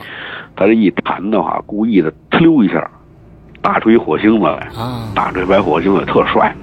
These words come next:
Speaker 1: <laughs> 这，这人他，他有，他有两个孩子，一个女孩儿。
Speaker 2: 嗯。
Speaker 1: 这个女孩儿呢，呃，叫，这，这，那大姐叫什么来着？叫君子。
Speaker 2: 嗯。
Speaker 1: 小君子。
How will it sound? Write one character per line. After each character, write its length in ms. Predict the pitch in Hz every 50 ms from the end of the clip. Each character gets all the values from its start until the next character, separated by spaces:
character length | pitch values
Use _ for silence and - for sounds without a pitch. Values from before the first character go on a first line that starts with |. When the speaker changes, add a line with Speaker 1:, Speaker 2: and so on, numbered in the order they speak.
| - - - - - - - -
Speaker 1:
<laughs> 500 | - - - - - - - - - -
这， 260 | - - - - 123
这 260 | - - - 147 117
人 180 | 107 95 98 113
他， 180 | 117 - 123 117 113 -
他 120 | - 127
有， 180 | 120 113 87 80 -
他 120 | - 117
有 100 | 120 127 120
两 260 | 104 87 85 80 -
个 160 | - 85 82 78
孩 300 | - - - - - 80 87
子， 120 | 85 80
一 120 | - 92 98
个 320 | 98 101 92 87 - - - 78 73 - - - - - - - - - -
女 160 | 78 73 69
孩 160 | - - 76
儿。 200 | 85 90 - - - _ - - -
Speaker 2:
嗯。 180 | 101 107 101 87 - - -
Speaker 1:
这 80 | 101 92
个 60 | 90
女 100 | 82 78
孩 120 | - - - -
儿 100 | 82 90
呢， 180 | 95 92 - - - - - - - - - - - -
呃， 280 | - - - - - -
叫， 520 | - - 82 73 73 71 69 69 - - - - - - - -
这， 120 | - - -
这， 180 | - 69 67 67 64 62 55 -
那 120 | 82 82
大 140 | 80 82 82
姐 140 | - - -
叫 160 | - - -
什 120 | - -
么 180 | 57 67 76 73
来 80 | -
着？ 60 | - - - - - -
叫 100 | - 107
君 260 | - - 151 151 147 120
子。 120 | 92 - - - _ _ _ _
Speaker 2:
嗯。 200 | 139 131 131 127
Speaker 1:
小 100 | 113 92 -
君 280 | - - 127 123 110
子。 120 | 95 87